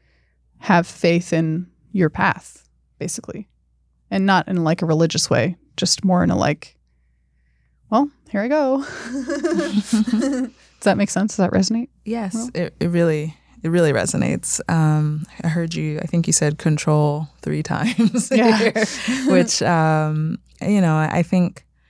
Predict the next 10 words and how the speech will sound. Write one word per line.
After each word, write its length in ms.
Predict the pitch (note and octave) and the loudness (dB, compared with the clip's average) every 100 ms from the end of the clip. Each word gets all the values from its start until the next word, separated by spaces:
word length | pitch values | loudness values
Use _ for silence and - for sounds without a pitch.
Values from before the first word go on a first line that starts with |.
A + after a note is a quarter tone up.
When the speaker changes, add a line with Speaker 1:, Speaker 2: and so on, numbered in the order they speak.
| _ - | _ -4
Speaker 2:
I 80 | F3+ | 0
get 340 | F3 D#3+ - - _ _ _ - | 2 2 -2 -12 _ _ _ -6
kind 220 | F3+ D#3+ | 0 2
of 400 | D#3 - - - | 2 -2 -12 -8
locked 360 | F3+ D#3 D#3 - | 0 0 0 -2
in 640 | D#3+ D#3+ F3 F3+ F3+ G3+ - | 0 2 2 0 -2 -6 -4
worrying, 800 | E3+ E3 D#3+ D#3+ F3 E3 E3 D#3+ _ _ _ | 0 2 2 0 -2 -4 -6 -10 _ _ _
and, 480 | - D#3+ D#3 D#3 - _ _ _ _ _ _ | -4 -2 -2 -6 -10 _ _ _ _ _ _
um, 720 | - D#3+ D3+ D3+ D#3 D#3 E3+ - _ _ _ _ | -10 -8 -8 -8 -8 -8 -10 -14 _ _ _ _
I, 80 | - | -20